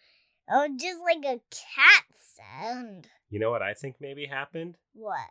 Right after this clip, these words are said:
Speaker 2: I think maybe he was experimenting with antibodies from a cat and injected some into himself. And I think your cousin might now be a cat.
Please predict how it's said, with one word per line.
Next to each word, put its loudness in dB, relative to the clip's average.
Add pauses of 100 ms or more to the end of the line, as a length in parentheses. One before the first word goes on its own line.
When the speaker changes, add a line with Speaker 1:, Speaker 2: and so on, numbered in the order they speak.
(140)
Speaker 2:
I -16
think -6
maybe -6
he -14
was -4
experimenting -8
with -14
antibodies -10
from -8 (480)
a -8
cat 0 (260)
and -10
injected -14
some -8
into -20
himself. -10 (380)
And -14 (340)
I -8
think -10
your -16
cousin -8
might -14
now -16
be -18
a -18
cat. -12